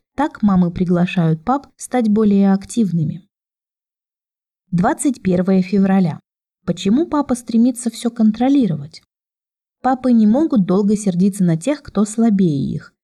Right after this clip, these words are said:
Даже если пошалить и разбросать вещи, разбить чашку, потерять игрушку, папы сохраняют спокойствие. Всё под контролем.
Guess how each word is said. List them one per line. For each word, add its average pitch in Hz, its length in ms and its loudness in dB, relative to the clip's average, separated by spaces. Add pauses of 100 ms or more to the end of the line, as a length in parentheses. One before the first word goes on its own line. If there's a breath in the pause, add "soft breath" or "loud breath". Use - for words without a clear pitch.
(160)
Даже 196 320 2
если 190 460 2
пошалить 190 600 0
и 220 140 0
разбросать 180 600 -2
вещи, 277 360 0
разбить 165 420 -2
чашку, 277 400 -2
потерять 240 480 -4
игрушку, 226 600 -2 (200 loud breath)
папы 285 260 -2
сохраняют 202 600 2
спокойствие. 165 880 -4 (100)
Всё 185 400 -4
под 202 220 -4
контролем. 165 720 0